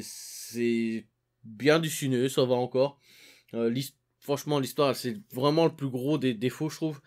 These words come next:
Après, niveau, euh, niveau tarifaire, ça va, il est pas super cher. Ça, ça, j'ai payé quinze euros vingt. Quinze euros dix, quinze euros vingt. Donc, pour le prix, si vous aimez bien The Thing, moi j'aime bien, mais j'ai pas du tout aimé ce comics.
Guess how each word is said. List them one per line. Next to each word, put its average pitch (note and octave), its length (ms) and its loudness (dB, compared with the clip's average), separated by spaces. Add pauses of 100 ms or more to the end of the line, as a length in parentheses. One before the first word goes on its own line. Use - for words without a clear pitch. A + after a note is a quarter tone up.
(640)
Après, F3+ 320 8
niveau, F3 380 6
euh, C3 720 4 (680)
niveau F#3 260 6
tarifaire, G#3 460 4
ça G3+ 100 2
va, G#3 140 4
il D#3 80 -2
est C#3 40 -4
pas E3 140 0
super E3 380 -4
cher. C3 240 -2
Ça, C#3 160 -8
ça, D#3+ 160 -4
j'ai C3+ 140 -8
payé B2 200 -2
quinze C#3+ 220 0
euros A#2 200 0
vingt. - 360 -10 (140)
Quinze B2 180 -6
euros B2 160 -4
dix, B2+ 240 -8
quinze A2+ 160 -10
euros G#2+ 180 -6
vingt. A#2+ 180 -8 (680)
Donc, F3 240 6 (640)
pour A3+ 140 6
le G#3+ 80 4
prix, A#3 340 -2 (440)
si - 180 0
vous F3+ 200 6
aimez F3+ 120 10
bien F3 200 6
The E3+ 120 2
Thing, G3 340 2 (260)
moi E3 140 2
j'aime D3 180 2
bien, D#3+ 180 2
mais B2 140 0
j'ai B2 120 -2
pas C3+ 180 0
du C#3 160 -6
tout D3+ 140 0
aimé C#3+ 160 2
ce - 120 -4
comics. C#3 320 -2